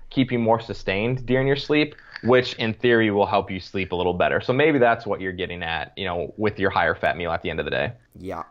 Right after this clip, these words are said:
Speaker 2: I
Speaker 1: Mm.
Speaker 2: totally agree. I think that's, yeah, I think the one thing that I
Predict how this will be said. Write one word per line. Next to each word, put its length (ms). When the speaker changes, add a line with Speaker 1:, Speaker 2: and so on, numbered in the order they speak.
Speaker 2:
I 180
Speaker 1:
Mm. 120
Speaker 2:
totally 400
agree. 340
I 80
think 200
that's, 280
yeah, 320
I 120
think 360
the 100
one 260
thing 300
that 180
I 640